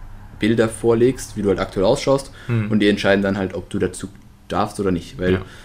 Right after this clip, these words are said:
Speaker 1: muss man wirklich sagen, du warst ja auch dort,
Speaker 2: Ja.
Speaker 1: die Qualität war schon heavy, so, und zwar durch
Speaker 2: Ja.
Speaker 1: die Bank. Also
Speaker 2: Ja.
Speaker 1: gab vielleicht bei drei, vier Leuten so
Speaker 2: Ja.
Speaker 1: ein Fragezeichen, was
Speaker 2: Ja.
Speaker 1: der da macht, aber der Rest war halt,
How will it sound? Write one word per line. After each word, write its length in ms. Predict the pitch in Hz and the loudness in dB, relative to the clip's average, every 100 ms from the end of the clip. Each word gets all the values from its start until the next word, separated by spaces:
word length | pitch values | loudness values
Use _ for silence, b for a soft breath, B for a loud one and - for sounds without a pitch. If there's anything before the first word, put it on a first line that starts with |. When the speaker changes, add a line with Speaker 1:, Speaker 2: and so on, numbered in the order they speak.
| B B | B B
Speaker 1:
muss 140 | - 120 | 0 2
man 120 | 113 | 4
wirklich 200 | 113 104 | 4 4
sagen, 280 | 107 120 110 | 4 4 4
du 40 | |
warst 160 | 98 98 | 0 0
ja 60 | |
auch 100 | 98 | -2
dort, 260 | - 107 110 | 0 0 2
Speaker 2:
Ja. 80 | 98 | -2
Speaker 1:
die 60 | - | 2
Qualität 400 | 101 92 110 - | 2 4 0 0
war 100 | 92 | -4
schon 340 | - 95 92 - - - - | -2 -2 -2 -8 -18 -20 -16
heavy, 320 | - 92 107 | -4 0 0
so, 160 | 107 101 | 0 0
und 140 | 87 90 | 0 -2
zwar 320 | 92 90 - - - - | -2 -2 -4 -14 -20 -8
durch 140 | - | -6
Speaker 2:
Ja. 40 | 90 | -4
Speaker 1:
die 80 | 90 | -2
Bank. 280 | 92 117 - | 0 0 -2
Also 200 | 95 92 | -4 -2
Speaker 2:
Ja. 140 | 92 - B B B | -4 -6 B B B
Speaker 1:
gab 160 | - 110 | -2 2
vielleicht 260 | 113 107 107 | 2 2 2
bei 120 | 107 | 0
drei, 340 | - 107 135 | 2 2 2
vier 180 | 143 127 | 4 6
Leuten 300 | 117 123 110 | 6 6 4
so 180 | 110 113 | 2 4
Speaker 2:
Ja. 60 | 110 | 2
Speaker 1:
ein 60 | |
Fragezeichen, 600 | 107 120 127 117 123 120 110 | 2 0 0 2 2 2 0
was 80 | |
Speaker 2:
Ja. 60 | 104 | 4
Speaker 1:
der 100 | 104 | 4
da 60 | 104 | 4
macht, 280 | 120 - | 2 0
aber 160 | 95 95 | -2 -2
der 140 | 95 87 | 0 0
Rest 260 | 110 - | -2 -2
war 120 | 92 | -6
halt, 240 | 104 95 | -2 -2